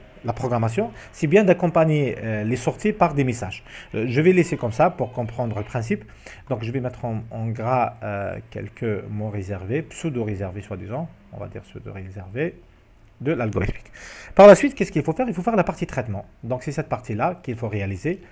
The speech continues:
c'est la partie traitement. Donc, on va essayer de comprendre qu'est-ce qu'il faut faire au niveau de la partie traitement pour pouvoir calculer la somme et la moyenne. Donc, euh, on commence par le plus facile, c'est la moyenne.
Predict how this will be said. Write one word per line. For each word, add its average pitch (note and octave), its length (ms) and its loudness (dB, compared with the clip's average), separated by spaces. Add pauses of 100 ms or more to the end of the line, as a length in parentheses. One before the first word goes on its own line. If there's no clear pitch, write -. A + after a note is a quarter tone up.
c'est - 300 -8
la A2+ 120 -8
partie B2 400 -8 (200)
traitement. - 340 -10 (460)
Donc, E3+ 240 4 (400)
on F#3 100 4
va G#3+ 140 10
essayer A#3+ 260 0
de G#3+ 60 4
comprendre G#3 440 2
qu'est-ce - 200 -8
qu'il F#3 100 0
faut F#3 100 -4
faire G3+ 180 2
au F3 60 2
niveau E3 220 0
de F#3 60 2
la D#3+ 80 6
partie C#3+ 220 -4
traitement F3+ 360 -4
pour F3+ 220 -4
pouvoir E3 320 0
calculer B2+ 340 -2
la B2 120 0
somme G#3 260 0
et D3 80 -2
la C3 100 2
moyenne. F2 280 -6 (720)
Donc, D3+ 380 2
euh, A#2+ 300 0
on D#3 120 0
commence G3+ 320 2
par C#3+ 140 2
le B2+ 100 2
plus B2 140 -2
facile, C4 400 -2 (180)
c'est - 200 -2
la G3+ 80 6
moyenne. G2 300 2